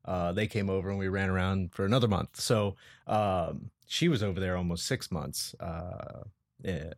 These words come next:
which was great. But yeah, it, it, it, um,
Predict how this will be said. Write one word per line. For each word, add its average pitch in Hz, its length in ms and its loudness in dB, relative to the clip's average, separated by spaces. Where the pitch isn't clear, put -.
which 101 220 -4
was 92 120 0
great. 90 340 -2
But 95 120 -2
yeah, 101 240 2
it, 123 280 4
it, 135 220 2
it, 139 200 2
um, 90 460 -2